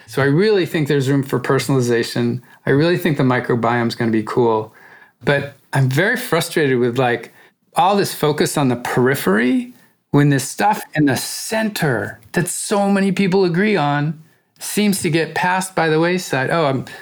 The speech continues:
still waiting for the person to tell me that green jelly beans, that I, I'm genetically predisposed to do well with green jelly." No, no one's ever gonna tell you you're gonna do well with green jelly beans. Get the foundational diet right and then play with some of the other things.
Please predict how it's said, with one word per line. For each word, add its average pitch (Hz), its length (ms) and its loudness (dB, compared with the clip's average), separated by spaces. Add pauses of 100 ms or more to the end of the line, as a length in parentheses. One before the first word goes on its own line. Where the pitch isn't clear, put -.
still 190 400 0
waiting 175 300 0
for 165 160 0
the 147 100 2
person 160 400 0
to 143 80 2
tell 156 240 0
me 151 100 2
that 135 140 0
green 151 260 2
jelly 143 320 2
beans, 123 520 0
that 123 160 0
I, 143 200 2
I'm 143 220 0
genetically 135 540 0
predisposed 131 760 0 (420)
to - 100 -4
do 135 160 4
well 135 180 2
with 127 140 0
green 131 200 2
jelly." 139 280 0 (260)
No, 269 420 2
no 220 300 2
one's 269 240 0
ever 220 240 0
gonna 220 220 0
tell 220 260 0
you 156 320 0 (100)
you're 165 100 4
gonna 185 140 4
do 185 140 4
well 185 160 2
with 180 140 0
green 185 180 2
jelly 190 240 0
beans. 143 340 0
Get 190 220 0
the 208 220 0 (200)
foundational 190 580 0
diet 147 280 0
right 143 240 -2
and 147 160 0
then 170 340 2 (380)
play 165 340 0
with 170 140 2
some 160 220 0
of 151 100 2
the 143 80 2
other 139 260 0
things. 113 560 -6